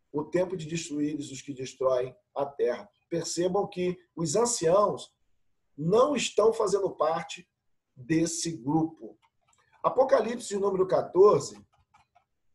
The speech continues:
eu anotei aqui o verso três,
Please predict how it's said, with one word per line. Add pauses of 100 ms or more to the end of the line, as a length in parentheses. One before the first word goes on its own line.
(720)
eu
anotei
aqui
o
verso
três,